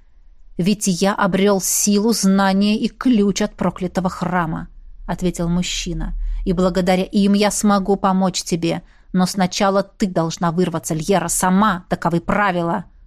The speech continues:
"Как? Как мне это сделать?" "Это можешь знать только ты". Я закрыла глаза, медленно вдохнула и выдохнула.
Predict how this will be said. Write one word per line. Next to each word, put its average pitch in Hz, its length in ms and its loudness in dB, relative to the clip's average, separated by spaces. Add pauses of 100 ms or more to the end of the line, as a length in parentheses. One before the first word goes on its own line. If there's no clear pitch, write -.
"Как? - 340 -4 (260)
Как - 220 -2
мне 269 160 4
это 285 140 0
сделать?" 269 500 0 (500)
"Это 180 280 -2
можешь 165 340 -2
знать 175 240 -4
только 170 300 -2
ты". 196 320 -2 (1300)
Я 226 160 2
закрыла 214 480 2
глаза, 202 420 2
медленно 208 480 2
вдохнула 233 560 2
и 262 140 0
выдохнула. 175 760 0